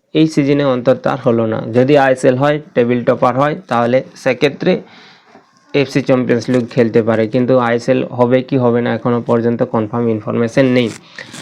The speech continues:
আর সেই সাথে সাথে অস্কার ভুজনও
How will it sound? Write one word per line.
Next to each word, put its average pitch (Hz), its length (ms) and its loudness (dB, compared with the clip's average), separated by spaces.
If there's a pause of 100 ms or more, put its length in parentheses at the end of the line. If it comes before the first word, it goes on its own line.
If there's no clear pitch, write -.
(540)
আর 135 340 -2 (100)
সেই 185 200 2
সাথে 185 300 0
সাথে 190 440 0 (520)
অস্কার 160 340 0
ভুজনও 156 520 4